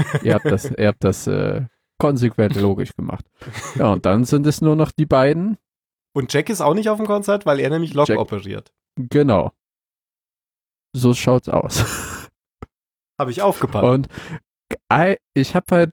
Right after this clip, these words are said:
Speaker 1: während die, ich diese Folge gesehen hab, dachte ich, das wär ja jetzt auch das absolut Bescheuertste, wenn eben Jack sagt ja noch zu Locke,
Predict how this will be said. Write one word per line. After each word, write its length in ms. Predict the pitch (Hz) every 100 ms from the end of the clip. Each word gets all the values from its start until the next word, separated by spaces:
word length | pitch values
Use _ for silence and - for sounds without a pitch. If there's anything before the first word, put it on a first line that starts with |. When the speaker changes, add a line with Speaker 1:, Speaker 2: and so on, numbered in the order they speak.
| -
Speaker 1:
während 540 | 151 147 170 190 190 -
die, 160 | 156 151
ich 180 | 135 -
diese 260 | 120 123
Folge 360 | 113 131 143 131
gesehen 400 | 120 107 120 127
hab, 160 | 113 -
dachte 260 | 107 -
ich, 180 | 113 - _ _ _ _
das 220 | 104 -
wär 100 | 143
ja 120 | 123
jetzt 280 | 113 113 113
auch 120 | 113 -
das 160 | - 101 - _ _
absolut 420 | 113 - 131 110
Bescheuertste, 800 | - 95 104 117 113 - 92 104
wenn 300 | 98 95 92
eben 460 | 92 90 87 90 90 -
Jack 180 | 98 -
sagt 280 | 98 110
ja 60 | 110
noch 160 | 101 92 -
zu 120 | 90
Locke, 360 | 90 110 -